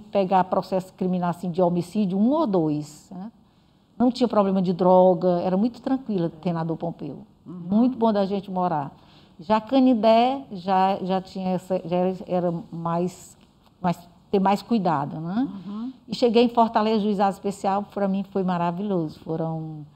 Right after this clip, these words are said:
Speaker 1: foi desde, de noven-, noventa e, dois mil e, e,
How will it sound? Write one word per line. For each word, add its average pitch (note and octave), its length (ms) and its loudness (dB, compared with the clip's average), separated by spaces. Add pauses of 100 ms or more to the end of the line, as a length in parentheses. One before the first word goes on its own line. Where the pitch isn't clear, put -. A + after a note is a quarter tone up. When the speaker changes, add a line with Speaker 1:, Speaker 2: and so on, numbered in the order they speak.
(520)
Speaker 1:
foi E3+ 140 -2
desde, G3+ 440 0
de F3+ 180 -2
noven-, F#3 340 0
noventa F#3+ 540 -2
e, A#3 100 -4 (200)
dois F3+ 360 -4
mil G3 340 -4
e, F#3+ 640 -4 (1000)
e, F3+ 220 -2